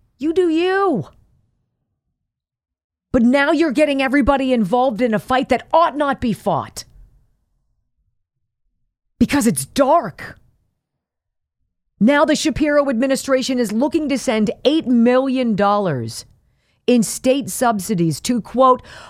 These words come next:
"other women's health providers." Okay. Now you know. I'd rather see it than not.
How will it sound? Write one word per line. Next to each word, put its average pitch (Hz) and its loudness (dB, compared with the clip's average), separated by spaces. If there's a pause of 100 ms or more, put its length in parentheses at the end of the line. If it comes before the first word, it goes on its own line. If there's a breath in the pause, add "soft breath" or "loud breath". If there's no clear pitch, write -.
(240 loud breath)
"other 285 2
women's 247 0 (140)
health 226 -2 (920)
providers." 170 -2 (1300)
Okay. 247 -4 (1700)
Now 208 2
you 233 2
know. 240 -2 (1700)
I'd 143 -4
rather 156 -2
see 196 -4
it 135 -6
than 127 -2
not. 143 -8